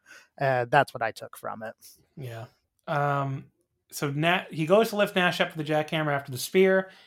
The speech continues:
Speaker 2: Nash hits a blatant low blow right in front of the ref, uh, but it's no D Q, so
Speaker 1: Yep.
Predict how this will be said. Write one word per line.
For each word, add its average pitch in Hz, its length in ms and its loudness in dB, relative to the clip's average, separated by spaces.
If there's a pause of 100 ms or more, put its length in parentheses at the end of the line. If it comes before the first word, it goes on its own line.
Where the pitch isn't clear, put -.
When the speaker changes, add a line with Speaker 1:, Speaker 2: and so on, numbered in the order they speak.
(160)
Speaker 2:
Nash 170 320 4
hits 165 160 -2
a 143 100 2
blatant 240 560 4
low 214 220 10
blow 156 480 8 (280)
right 254 220 10
in 214 60 -2
front 214 240 6
of 165 40 0
the 147 60 -6
ref, 127 420 2 (540)
uh, 131 300 4
but 135 160 0
it's 139 180 -2
no 180 220 8
D 185 140 6
Q, 113 380 -6 (200)
so 120 480 -4
Speaker 1:
Yep. - 80 -20